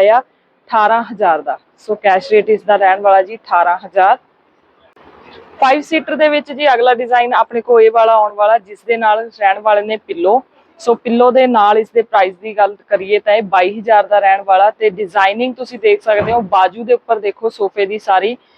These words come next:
ਇੱਕ ਅਲੱਗ ਤੋਂ ਹੀ ਡਿਜ਼ਾਈਨਿੰਗ ਦਿੱਤੀ ਗਈ ਹੈ ਤੇ ਕਲਰ ਕੰਟਰਾਸਟ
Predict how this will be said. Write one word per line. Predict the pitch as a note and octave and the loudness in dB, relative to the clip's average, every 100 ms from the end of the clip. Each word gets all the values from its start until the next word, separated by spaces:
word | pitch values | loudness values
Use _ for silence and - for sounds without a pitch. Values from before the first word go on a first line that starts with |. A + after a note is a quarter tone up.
| _ - | _ -6
ਇੱਕ | A3 A#3 | -2 0
ਅਲੱਗ | A3 G3 F#3+ | 0 0 -2
ਤੋਂ | A#3 A#3+ | -4 -2
ਹੀ | B3 | -4
ਡਿਜ਼ਾਈਨਿੰਗ | A3+ F#3+ F#3+ F#3 G3+ F#3 | -6 -2 -4 -4 -12 -18
ਦਿੱਤੀ | F#3 G#3+ | -16 -10
ਗਈ | G#3 A3 | -2 -2
ਹੈ | |
ਤੇ | A3+ A#3 | 0 -4
ਕਲਰ | - G3+ G#3 A3+ | 0 2 2 0
ਕੰਟਰਾਸਟ | A3+ A3+ G#3 G3 | -4 -2 -2 -2